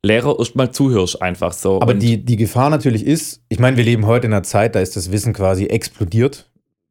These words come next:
Speaker 2: Wenn wir es nicht aufschreiben und trad-, fixieren würden, dann hätten wir eh schon das Allermeiste wieder verloren, das ist vollkommen klar.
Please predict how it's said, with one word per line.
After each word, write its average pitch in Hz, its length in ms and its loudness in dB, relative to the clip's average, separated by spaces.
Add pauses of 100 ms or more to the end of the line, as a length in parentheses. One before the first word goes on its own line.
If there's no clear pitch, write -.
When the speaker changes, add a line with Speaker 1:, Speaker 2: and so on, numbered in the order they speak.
(120)
Speaker 2:
Wenn 117 200 2
wir 113 80 2
es - 140 -4
nicht - 220 -2
aufschreiben 113 920 0
und 104 180 -2
trad-, 92 320 -2 (160)
fixieren 120 600 0
würden, 107 260 0
dann 101 160 2
hätten 117 240 0
wir 95 100 0
eh 135 280 0
schon 107 200 -2
das 98 140 -4
Allermeiste 98 480 0
wieder 95 120 -2
verloren, 98 420 0
das - 120 -6
ist 98 100 -8
vollkommen 101 400 -2
klar. 107 340 -2